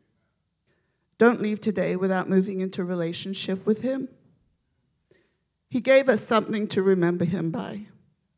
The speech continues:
this meal that we call communion. The bread represents his body that he gave for us. The juice represents the blood that he shed for us.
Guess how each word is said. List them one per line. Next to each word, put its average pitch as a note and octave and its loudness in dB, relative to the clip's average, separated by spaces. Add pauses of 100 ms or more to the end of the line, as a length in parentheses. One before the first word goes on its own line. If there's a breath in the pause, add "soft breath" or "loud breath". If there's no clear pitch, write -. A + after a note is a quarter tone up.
(240)
this E3+ -6
meal G3 -2 (760)
that F3 2
we A3+ 4
call G#3 2
communion. G3 -2 (1300)
The G3+ 4
bread A3+ 6
represents A#3 2
his C#4+ -8
body F3+ 0 (440)
that F3+ 4
he A3 -2
gave F3+ 0
for - -6
us. - -8 (840)
The G#3 2
juice A3+ 0
represents A#3+ 0
the - -10
blood F#3+ 0 (300)
that D#3+ 0
he G3+ -2
shed A3 -2
for - -6
us. - -10